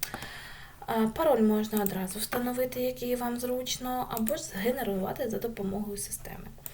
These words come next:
А, також є варіант поставити галочку на цьо-, на цьому пункті, і коли,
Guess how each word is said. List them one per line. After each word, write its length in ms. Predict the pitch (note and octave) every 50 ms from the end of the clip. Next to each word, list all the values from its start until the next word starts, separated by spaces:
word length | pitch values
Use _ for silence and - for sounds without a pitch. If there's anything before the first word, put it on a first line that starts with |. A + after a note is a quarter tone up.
| - - - - - - - - - - - - - -
А, 260 | - G#3 G3+ G3+ G3+ G3
також 520 | - - A#3 B3 C4+ - F4 F4 - B3
є 140 | B3 C4 B3
варіант 600 | A3 G#3+ G#3+ G#3 G#3 G#3 A#3+ D4+ F#4+ G4 - - -
поставити 540 | - A3 - - G#3+ G3+ G3+ G3 - F#3
галочку 480 | G3 G3+ G3 F#3+ G3 F#3 - - - G3+
на 140 | G3+ G3 F#3+
цьо-, 440 | F#3+ - - - - F#3+ F#3 F#3 - -
на 160 | G3+ G#3+ G3+
цьому 300 | G3+ - F#3+ G3 F#3+ F#3+
пункті, 560 | G3 - - D4 F#4+ G4+ G#4 - - B3 B3 - - -
і 60 | - C#4
коли, 760 | C#4 - - - B3+ B3+ A#3+ G#3+ G3 F#3+ F#3+ G3+ A#3+ -